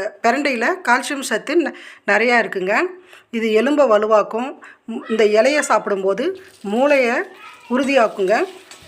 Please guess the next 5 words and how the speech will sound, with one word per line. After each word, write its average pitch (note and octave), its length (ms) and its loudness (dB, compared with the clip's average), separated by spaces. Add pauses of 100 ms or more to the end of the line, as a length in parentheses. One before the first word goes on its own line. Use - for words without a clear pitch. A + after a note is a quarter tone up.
(880)
அதனால் A3+ 340 2 (420)
இந்த A3+ 200 -2
துவையலை A#3 340 2 (220)
நம்ம G3+ 120 -2 (100)
அவசியமாக A3+ 540 0